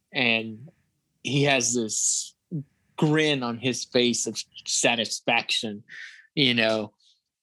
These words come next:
and that's how it ends. That's how the episode ends. But basically, what I took down from this scene is, and this is how we're gonna tie it back to what Robbie kinda went through in this, with his conversation with Tori and then the encounter with Johnny and Daniel at the very beginning.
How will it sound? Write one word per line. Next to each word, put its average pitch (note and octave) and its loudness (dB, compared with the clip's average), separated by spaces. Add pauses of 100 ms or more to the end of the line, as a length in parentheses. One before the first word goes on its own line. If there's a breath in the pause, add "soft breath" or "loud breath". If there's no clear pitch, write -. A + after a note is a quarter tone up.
and B2+ 2
that's C#3 2
how B2+ 0
it A#2+ -2
ends. G#2 -6
That's A2 -10
how B2 -4
the B2 0
episode A#2+ 0
ends. A2 -2
But A2+ 0
basically, B2+ 2 (1300 loud breath)
what B2+ 0
I B2 4
took C#3+ 0
down C3 0
from B2 -8
this B2 -6
scene A2+ -4
is, G#2+ 0 (560)
and B2+ 2
this B2 2
is - 2
how C3 0
we're B2+ -2
gonna A#2+ -2
tie A#2+ -2
it A2+ -6
back A#2 -4
to B2 -4
what A#2 -2
Robbie A#2 0
kinda A#2 -4
went A#2 -4
through A2+ 0
in G#2+ -2
this, G#2+ 2
with A#2+ 2
his A2+ 2
conversation A2 0
with G#2 -4
Tori A2+ 2
and A2 -4
then A2 -2
the A2 -2
encounter A2+ -2
with G#2+ -2
Johnny A2+ 0
and G#2+ -6
Daniel A2+ 2
at G#2 -2
the A2 -4
very A2 0
beginning. G#2+ -2